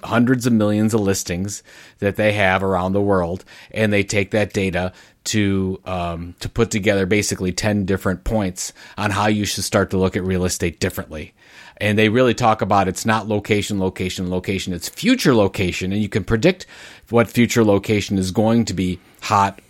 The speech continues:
from a real estate standpoint if you look at this data in a certain way. So I was, I was loving, absolutely loving it. So I don't have much more than that, just to say that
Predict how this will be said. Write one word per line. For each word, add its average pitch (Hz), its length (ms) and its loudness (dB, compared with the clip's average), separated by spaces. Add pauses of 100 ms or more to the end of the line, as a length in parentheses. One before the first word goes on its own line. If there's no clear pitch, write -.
(140)
from 101 180 -2
a 87 40 -2
real 107 200 2
estate 98 280 -2
standpoint 92 640 -4
if 117 240 0
you 110 100 2
look 98 260 -2
at 98 120 -4
this 90 140 -4
data 92 260 0
in 87 160 -4
a 87 40 -4
certain 85 360 -4
way. 82 320 0
So - 120 0
I - 160 0
was, 127 160 2
I 101 160 0
was 95 200 0
loving, 113 400 2
absolutely 117 760 2
loving 117 340 2
it. 110 180 0 (420)
So 110 100 -2
I 117 60 2
don't 147 160 4
have 135 140 2
much 131 200 0
more 117 200 4
than 104 160 0
that, 120 180 0
just 104 240 -4
to 107 80 -2
say 98 260 2
that 95 220 -2